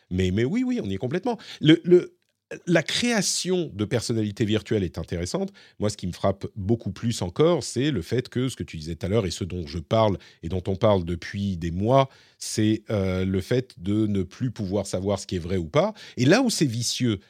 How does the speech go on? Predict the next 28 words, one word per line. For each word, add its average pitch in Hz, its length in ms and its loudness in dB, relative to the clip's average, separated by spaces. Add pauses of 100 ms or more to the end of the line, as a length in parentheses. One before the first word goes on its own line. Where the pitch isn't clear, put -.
(200)
c'est 107 260 2
que, 104 360 2 (280)
euh, 95 380 2
il 143 80 0
y 131 40 4
a 143 60 6
un 151 60 2
article 247 360 -2
intéressant 139 400 2
d'ailleurs 92 220 0
qui - 80 -10
sera - 240 -10
également 131 380 2
dans 101 120 0
la 90 120 0
newsletter 92 560 -2
de, 92 300 -2
de 95 260 0
Numérama, 120 580 0 (560)
euh, 98 720 4 (140)
où 160 160 2
ils 139 200 -2
ont 135 80 0
parlé 131 640 2
avec 113 640 2
un, 101 340 0 (100)
euh, 87 380 -2
général 135 720 2